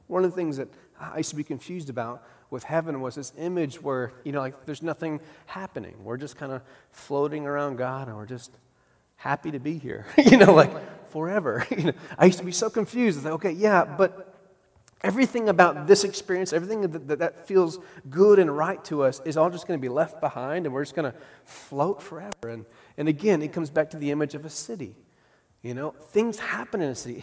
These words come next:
<laughs> Things are being built. There is work to do to maintain a city. And what's interesting is that, you know, here in this world, all work has to take place because of lack, because of chaos, basically. Because if we're not working, if we're not,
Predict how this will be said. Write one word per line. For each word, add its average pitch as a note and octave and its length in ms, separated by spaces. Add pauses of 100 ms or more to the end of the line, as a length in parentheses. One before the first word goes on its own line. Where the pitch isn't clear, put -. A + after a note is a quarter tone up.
<laughs> - 80
Things G#3 320
are G3 40
being D3+ 280
built. E3 360
There F#3+ 200
is C3 100
work E3+ 320
to F3 80
do E3+ 160
to D#3 140
maintain D3 480
a D#3 60
city. G2+ 340 (480)
And E3 140
what's D#3+ 160
interesting G#3 500
is C#3 160
that, C#3+ 400
you F3 100
know, D3 180
here - 300
in E3 120
this F3+ 240
world, D3 320 (260)
all E3 240
work C#3 480 (380)
has - 240
to E3+ 80
take - 260
place C3 240
because B2+ 340
of G#2+ 120
lack, A2 440 (580)
because A#2 280
of A2+ 140
chaos, B2+ 480
basically. F#2 420 (320)
Because D#3 320
if - 220
we're C#3+ 80
not E3+ 280
working, C#3+ 360
if A#2+ 60
we're C#3 100
not, F3 260